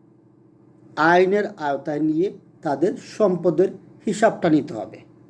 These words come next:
সম্পদের হিসাব নেওয়ার পরে যদি দেখা যায় তারা দুর্নীতি করে রাষ্ট্রের সম্পদ বা, মানে, নিয়েছেন, আত্মসাৎ করেছেন, এই সম্পদটা রাষ্ট্র তার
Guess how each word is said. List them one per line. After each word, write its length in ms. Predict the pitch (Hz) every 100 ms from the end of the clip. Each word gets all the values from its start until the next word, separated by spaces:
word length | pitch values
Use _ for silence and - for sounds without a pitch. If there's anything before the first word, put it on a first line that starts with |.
| _ _ - - - - -
সম্পদের 500 | 240 247 247 220 240 196
হিসাব 260 | - 220 190 208
নেওয়ার 260 | 202 202 170 214
পরে 200 | 185 208 180 165
যদি 220 | 160 190 135
দেখা 240 | 143 135 202 160
যায় 160 | 127 -
তারা 180 | 135 147 143
দুর্নীতি 400 | 208 226 247 262 226
করে 180 | 185 127 - - _ _ - 139
রাষ্ট্রের 380 | 185 170 - 214 -
সম্পদ 380 | 247 262 240 165 - - _ -
বা, 100 | 131 - - - - 147
মানে, 160 | 147 143 175
নিয়েছেন, 340 | 247 - 143 110 202
আত্মসাৎ 440 | - 247 - - -
করেছেন, 360 | 147 139 - 262 330 - - - -
এই 200 | 220 294 -
সম্পদটা 460 | 285 285 294 - 269 190
রাষ্ট্র 260 | 165 - 247 349 - 202
তার 180 | 196